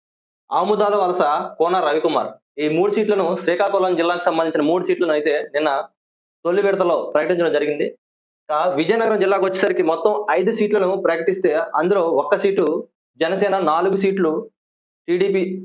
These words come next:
సంబంధించిన అభ్యర్థులను ప్రకటించడం జరిగింది. అందులో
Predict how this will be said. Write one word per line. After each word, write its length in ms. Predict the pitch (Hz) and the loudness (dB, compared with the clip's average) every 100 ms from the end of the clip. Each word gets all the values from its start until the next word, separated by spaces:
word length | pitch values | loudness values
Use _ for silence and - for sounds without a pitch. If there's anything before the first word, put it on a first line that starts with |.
| - _ _ _ - | -16 _ _ _ -4
సంబంధించిన 520 | 156 175 175 175 165 156 214 - 127 | 0 2 0 0 0 0 -4 -6 -2
అభ్యర్థులను 360 | 135 180 185 175 | 0 2 0 0
ప్రకటించడం 360 | 160 165 170 156 | 0 0 0 0
జరిగింది. 260 | 160 160 170 151 | 0 0 -2 0
అందులో 240 | 170 | 2